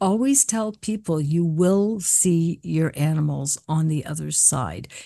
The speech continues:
You will be reunited. They do come around us once they pass. Animals could also act as messengers from the spirit world, and they can provide important guidance and insight to humans. And so,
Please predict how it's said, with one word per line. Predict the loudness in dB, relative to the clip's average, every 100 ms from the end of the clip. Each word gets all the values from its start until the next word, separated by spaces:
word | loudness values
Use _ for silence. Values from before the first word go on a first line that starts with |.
| -2
You | 4 4
will | 6 4 2
be | 0 0
reunited. | 2 0 0 0 2 2 2 -2 -6 -10 0
They | 2
do | 4 0
come | 0 0 0
around | 0 0 0 0 -2
us | -4 2 4 4 0 _
once | 0 2 2 2
they | 2
pass. | 0 -2 -2 -2 0 -2 -4 _ _ _ 0
Animals | 4 6 6 4 4 2
could | -2 -4 -2 -2
also | -2 0 2 2 2 0
act | 0 0 -2
as | 0 2
messengers | 4 4 2 0 0 -2
from | 0 2 2
the | 4
spirit | 2 2 2 0 -2
world, | -2 0 0 -2 0
and | 2 2
they | 2
can | 2 0
provide | 0 -2 0 0 0
important | 0 -4 -4 -4 0 -2 0
guidance | 0 2 2 2 2
and | 2 -2 2
insight | 2 6 6 4 2 -2
to | -6
humans. | -2 0 2 0 0 0 0 -4 -20 _ _ 2
And | 6 8
so, | 8 8 6 6 4